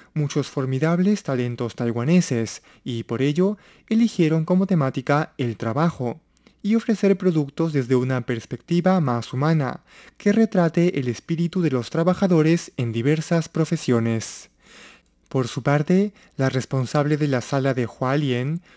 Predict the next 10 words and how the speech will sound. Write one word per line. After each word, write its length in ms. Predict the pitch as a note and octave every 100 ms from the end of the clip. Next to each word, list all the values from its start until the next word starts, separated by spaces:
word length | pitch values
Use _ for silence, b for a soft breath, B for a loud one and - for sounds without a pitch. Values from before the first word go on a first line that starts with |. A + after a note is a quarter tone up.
| b
fundadora 560 | - C#3+ C3+ C3 C#3 C#3
de 120 | C#3
la 120 | B2+
plataforma 640 | C3 B2 A2+ C#3+ C3+ C3
de 100 | C3+
diseño 640 | A#2+ A2 - C#3 C#3 C#3 C#3+
Serendipity, 960 | - - C3 B2 B2 E3 E3 E3 G3+ A3+ b b b b
Zheng 380 | - F3+ F3 G3+
Lin 360 | E3 A#2+ A#2 A#2
Li, 340 | A2 C3+